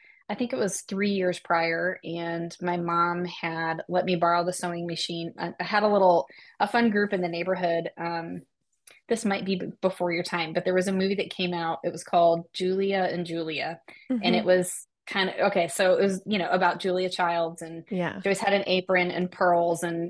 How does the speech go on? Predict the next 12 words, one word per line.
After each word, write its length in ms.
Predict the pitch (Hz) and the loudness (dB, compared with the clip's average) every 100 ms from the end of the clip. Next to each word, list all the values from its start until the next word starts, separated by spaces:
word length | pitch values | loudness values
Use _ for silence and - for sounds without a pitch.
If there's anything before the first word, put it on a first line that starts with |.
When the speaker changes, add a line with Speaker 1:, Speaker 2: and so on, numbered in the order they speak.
| 156 | -4
Speaker 1:
the 120 | 180 | -4
thing. 320 | 180 143 - | -4 -6 -10
So 380 | - 180 170 170 | -2 2 4 2
we 180 | - 208 | 2 0
had 240 | 202 202 | 2 0
this 140 | 196 196 | 0 0
grand 320 | 202 202 208 | 2 2 4
idea 480 | 226 196 185 185 180 | 4 4 2 4 4
that 140 | 180 | 2
we 100 | 180 | 0
were 140 | 185 185 | -4 -4
gonna 360 | 180 175 170 | -4 -6 -8